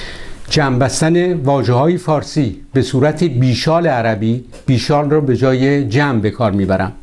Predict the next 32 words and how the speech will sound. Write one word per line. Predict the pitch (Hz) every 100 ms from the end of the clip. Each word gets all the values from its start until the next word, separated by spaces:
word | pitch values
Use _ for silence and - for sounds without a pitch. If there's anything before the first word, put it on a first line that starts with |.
| - - -
به | 143
ویژه | 143 147 160 170
مکسر | 139 131 131 127 - 160 131
یا | 107 120
شکسته | 113 - 123 123 - 170 170
آن | 120 113 110 - - - -
گسترش | 123 117 131 143 147
هرج | 160 117 120 107
و | 120
مرج | 131 135 95 -
و | 123 110
شلخته‌گری | 110 147 123 - 123 113 117 123 127 131 - -
در | 117
زبان | 95 110 113 117
فارسی | 113 104 - -
است. | 104 - - - - - - - - -
حالان | - 131 147
که | 127
فارسی | 151 139 113 - 156 170 170 - - -
به | 127
سبب | - 135 147 175
گزندهایی | 156 135 123 139 123 98 160 170
که | 160
در | 143 113
طول | - 160 165
تاریخ | 165 139 131 160
خورده، | 120 117 101 120
به | 127 127
ویژه | 139 123 147
از | 123
سوی | - 175 143
عربی، | 113 107 98 117 120